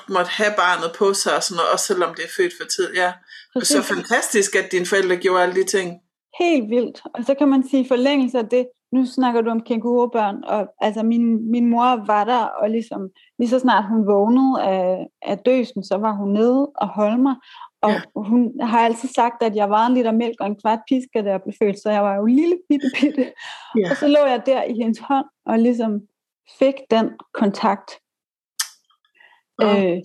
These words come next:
Speaker 1: skønt.
Speaker 2: og i forlængelse af det, så kan man sige, at, øh, jeg er primært opvokset hos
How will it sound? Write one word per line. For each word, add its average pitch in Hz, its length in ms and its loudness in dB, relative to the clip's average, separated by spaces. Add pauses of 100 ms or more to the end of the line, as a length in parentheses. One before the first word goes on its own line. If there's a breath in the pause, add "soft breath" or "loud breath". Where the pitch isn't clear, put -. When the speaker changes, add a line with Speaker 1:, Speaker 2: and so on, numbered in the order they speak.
Speaker 1:
skønt. 175 300 -4 (120)
Speaker 2:
og 226 60 4
i 233 40 2
forlængelse 254 640 2
af 220 160 -4
det, 254 160 2
så 262 160 -16
kan 269 120 2
man 233 160 0 (120)
sige, 269 300 2 (120)
at, 202 220 0 (260)
øh, - 460 -2 (220)
jeg 214 120 2
er 208 180 0
primært 254 400 2 (100)
opvokset 220 600 -4
hos 180 100 -8